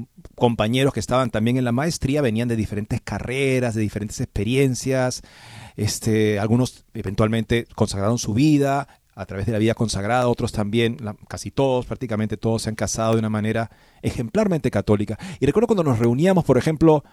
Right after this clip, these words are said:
en la casa de alguien, una noche, para estar juntos y conversar, y en fin, era un lugar de tal gozo, eh, porque no había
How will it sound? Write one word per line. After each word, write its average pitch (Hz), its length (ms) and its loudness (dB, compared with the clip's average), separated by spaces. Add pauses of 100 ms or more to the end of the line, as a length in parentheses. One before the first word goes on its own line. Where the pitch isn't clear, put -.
(180)
en 117 120 0
la 120 80 2
casa 156 240 2
de 156 160 8
alguien, 151 580 4 (340)
una 151 180 2
noche, 151 680 6 (280)
para 113 160 2
estar 143 260 2
juntos 156 540 6
y 127 40 2
conversar, 143 720 0
y 135 60 2
en 127 80 0
fin, 147 220 2 (840)
era 202 320 0 (640)
un 208 240 8
lugar 147 400 6
de 110 140 2
tal 165 360 0
gozo, 123 800 4 (1000)
eh, - 140 -6
porque 143 480 2
no 165 140 6
había 262 260 6